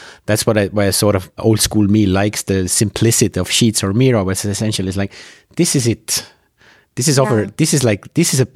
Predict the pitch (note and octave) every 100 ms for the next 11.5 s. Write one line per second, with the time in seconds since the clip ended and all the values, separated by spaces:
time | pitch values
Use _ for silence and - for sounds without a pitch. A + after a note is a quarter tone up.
0 | - - D#3+ - G#2 A#2 A2+ - E3+ F#3+
1 | C#3 A2+ _ - B2+ C#3+ - A2 G2 D#3
2 | F3 D3+ C3 A#2 - B2 A#2 D4 G#2+ F2+
3 | - - G#2 G#2 G2+ G#2 G2+ G#2+ G2+ _
4 | _ _ _ - G#2 - B2+ A#2 A2+ C#3+
5 | - B2+ G#2+ - - - - - _ _
6 | - A2 A#2 D#3+ D3 - C#3+ A2+ A2 -
7 | F3 F3+ C#3+ C3 A2 A2 G#2+ G#2+ G#2 G#2
8 | - C3 A2+ G#2 - C#3 C3+ A2+ G#2 G#2+
9 | A2+ A2 G2+ - - G#2 G2 G#2 F#2+ G2+
10 | - G#2 G2 G#2+ G2+ - - G2 F#2+ F2
11 | F2 F2+ E2+ F2+ F2